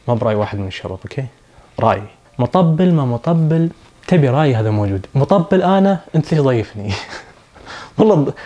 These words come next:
ترى يضحكون التعليقات، بس ما عليه، كمل، كمله. أنت اكتب مطبل وكل شيء وأنا أحط لك ذي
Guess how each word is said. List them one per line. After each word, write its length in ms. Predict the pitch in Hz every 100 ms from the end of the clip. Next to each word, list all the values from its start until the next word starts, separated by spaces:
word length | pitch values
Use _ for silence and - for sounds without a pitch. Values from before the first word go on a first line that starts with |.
| - -
ترى 240 | 156 143
يضحكون 380 | 113 123 - 143
التعليقات، 500 | 107 98 98 95 98
بس 140 | - -
ما 60 |
عليه، 180 | 190 120 -
كمل، 240 | 180 135
كمله. 320 | 101 - 98 101 - - - - - _
أنت 200 | 170 170
اكتب 260 | 208 - 147
مطبل 320 | 147 175 147
وكل 180 | 135 165
شيء 120 | 143
وأنا 100 | 123
أحط 220 | 110 120
لك 200 | 107 95
ذي 220 | 101 92